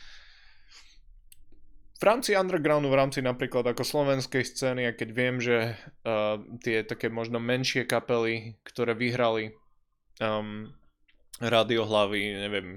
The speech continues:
Cranial Void, či to nejakým spôsobom nakopne ich kariéru smerom do mainstreamu, že budú u Marcina alebo niečo také, asi ťažko. A viem, že Ono vyhrali, eh, Radiohlavu, čo je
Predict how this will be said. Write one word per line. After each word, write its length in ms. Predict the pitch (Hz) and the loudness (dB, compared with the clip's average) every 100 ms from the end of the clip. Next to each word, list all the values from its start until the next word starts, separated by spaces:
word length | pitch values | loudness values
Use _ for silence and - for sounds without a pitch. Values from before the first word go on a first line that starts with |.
| 104 135 | -16 -10
Cranial 480 | - 107 110 110 107 | -4 -2 -2 -4 -4
Void, 360 | 110 107 107 | -2 -2 -4
či 200 | - - | -8 -10
to 120 | - 110 | -8 -6
nejakým 440 | 107 104 110 110 | -6 -6 -10 -10
spôsobom 640 | - - - 110 110 110 | -14 -14 -8 -8 -4 -2
nakopne 520 | 107 104 120 - 117 110 | -2 -2 -4 -4 -6 -8
ich 160 | - | -8
kariéru 520 | - 120 117 117 117 | 0 2 4 2 0
smerom 400 | 117 - 120 117 | -2 -2 -2 0
do 160 | 120 120 | 4 4
mainstreamu, 680 | 117 117 113 - 117 113 110 | 4 0 -2 -4 -4 -4 -4
že 80 | 117 | -4
budú 240 | 123 123 | -2 -2
u 120 | 131 | 0
Marcina 720 | 123 117 113 - 131 120 117 | 4 4 4 0 0 4 4
alebo 320 | 113 113 113 113 | 6 4 2 0
niečo 280 | 113 - | -2 -4
také, 280 | 110 113 120 | -4 -6 -4
asi 360 | - 170 - 92 | -6 -6 -8 -8
ťažko. 440 | 87 87 - 98 - - - - - - | -8 -8 -6 -8 -8 -20 -20 -20 -20 -4
A 280 | 110 107 107 | 2 2 2
viem, 160 | 113 | 0
že 160 | 113 110 | -2 -2
Ono 440 | 123 120 120 113 113 | 0 2 4 2 2
vyhrali, 640 | 110 110 107 104 104 101 | -2 0 0 0 -2 -4
eh, 1000 | 117 127 - - - - 104 98 98 101 101 101 107 | -10 -16 -20 -20 -20 -8 -4 -2 -2 -4 -8 -14 -10
Radiohlavu, 920 | 104 107 104 104 104 104 101 101 101 | -2 0 2 0 0 2 0 0 -6
čo 140 | 101 107 | -6 -4
je 140 | 101 | -2